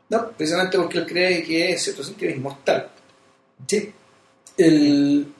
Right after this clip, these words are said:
Speaker 1: el, la retirada, la retirada de la, la retirada, la escena, las escenas de la retirada en la película son particularmente tristes.
Speaker 2: Y son muy breves, porque, bueno, eh, eh, lo que pasa es que ellos llegaron a la India a través de las montañas,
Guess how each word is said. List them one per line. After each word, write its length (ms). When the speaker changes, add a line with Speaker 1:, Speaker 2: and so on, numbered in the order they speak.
Speaker 1:
el, 880
la 160
retirada, 680
la 100
retirada 560
de 160
la, 80
la 140
retirada, 480
la 80
escena, 280
las 100
escenas 240
de 60
la 100
retirada 340
en 60
la 80
película 280
son 140
particularmente 720
tristes. 360
Speaker 2:
Y 60
son 140
muy 100
breves, 280
porque, 260
bueno, 240
eh, 240
eh, 80
lo 100
que 60
pasa 180
es 60
que 220
ellos 180
llegaron 340
a 60
la 120
India 180
a 20
través 180
de 60
las 140
montañas, 440